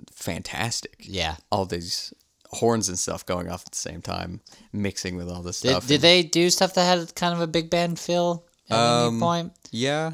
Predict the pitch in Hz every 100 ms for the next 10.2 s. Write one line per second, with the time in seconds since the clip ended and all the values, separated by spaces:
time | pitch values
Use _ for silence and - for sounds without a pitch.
0 | 147 135 131 123 - 127 131 131 135 139
1 | 127 139 139 139 143 139 147 143 147 -
2 | - - 131 143 151 147 - 123 143 143
3 | 127 139 156 123 - 135 143 143 107 113
4 | 104 113 117 104 107 - - _ _ 117
5 | 98 90 - - 87 - - _ 98 92
6 | 82 _ - - - 117 - 117 98 90
7 | - _ _ - 107 90 87 _ _ _
8 | _ _ _ _ _ _ _ _ - -
9 | 117 101 107 98 95 92 92 92 95 92
10 | 90 87